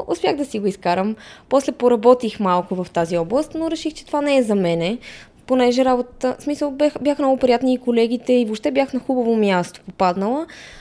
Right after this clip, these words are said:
но просто това цял ден да седиш на едно бюро и да гледаш компютъра е просто нещо страшно. В смисъл,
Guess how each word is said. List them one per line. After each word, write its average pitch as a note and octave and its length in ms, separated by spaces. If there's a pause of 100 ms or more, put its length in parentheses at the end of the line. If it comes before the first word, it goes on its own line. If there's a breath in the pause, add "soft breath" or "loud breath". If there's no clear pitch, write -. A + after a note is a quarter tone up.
(140 loud breath)
но C#4 260
просто C#4+ 760
това C4+ 180
цял C4 320
ден C4 180
да C4 100
седиш A#3+ 540
на A3 200
едно G3+ 180
бюро F#3 560
и G3 160 (440)
да G3+ 120
гледаш F#3+ 300
компютъра F#3 680
е G3+ 60
просто F#3+ 380
нещо F#3 400
страшно. F#3+ 680 (340 loud breath)
В - 40
смисъл, A3+ 280